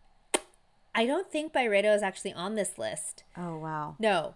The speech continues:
Speaker 1: So, okay, this, according to The Cut, they did an article, How Blank, the perfume, became the scent of twenty twenty-one. The smell of this perfume has been described as money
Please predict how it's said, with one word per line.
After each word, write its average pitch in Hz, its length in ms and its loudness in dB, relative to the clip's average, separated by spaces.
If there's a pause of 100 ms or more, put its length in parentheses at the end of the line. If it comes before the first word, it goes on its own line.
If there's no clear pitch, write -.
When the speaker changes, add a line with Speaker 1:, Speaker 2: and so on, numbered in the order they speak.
(140)
Speaker 1:
So, 240 420 4
okay, 185 460 2
this, 247 520 0
according 240 360 -4
to 262 120 -2
The 226 60 -6
Cut, 214 480 -4
they 202 120 -4
did 202 220 -2
an 196 100 0
article, 180 640 -2
How 190 480 0
Blank, 196 640 -2 (720)
the 175 80 0
perfume, 180 580 -4
became 196 440 -2
the 185 60 -8
scent 196 280 -4
of 202 100 -8
twenty 190 260 -6
twenty-one. 170 680 -4 (760)
The 196 140 -2
smell 233 460 2
of 233 160 -4
this 226 180 0
perfume 208 520 -4
has 196 180 -4
been 190 180 -4
described 190 640 -2
as 175 260 -2
money 214 760 -2